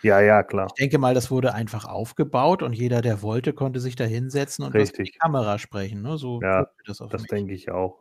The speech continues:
Speaker 1: ja.
Speaker 2: Ne?
Speaker 1: Ja, gezwungen wurde bestimmt <laughs> keiner.
Speaker 2: Nein, das nicht, aber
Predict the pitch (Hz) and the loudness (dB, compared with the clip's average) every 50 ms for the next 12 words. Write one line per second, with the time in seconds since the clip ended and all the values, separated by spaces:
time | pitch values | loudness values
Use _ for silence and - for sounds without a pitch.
0 | - - - - - _ _ _ _ _ _ _ _ _ _ _ _ _ _ _ | -20 -20 -20 -20 -20 _ _ _ _ _ _ _ _ _ _ _ _ _ _ _
1 | _ 120 110 113 131 151 - - - - 110 - - - - 104 107 139 151 120 | _ -10 -8 -8 -8 -6 -4 -2 0 0 -2 -2 -4 -2 0 4 4 4 6 6
2 | 117 107 - - - - - 123 123 113 - - - - - - - - 139 - | 4 2 2 -2 -8 -4 0 0 0 0 -2 -2 -2 -2 -2 -2 -2 -4 -6 -6
3 | _ _ _ - 123 143 180 196 160 151 139 - - 175 190 170 117 123 - 123 | _ _ _ 2 4 6 6 6 4 2 0 0 0 0 0 0 0 -2 -6 -4
4 | 131 123 123 120 117 110 113 120 | -2 0 2 2 2 0 -2 -6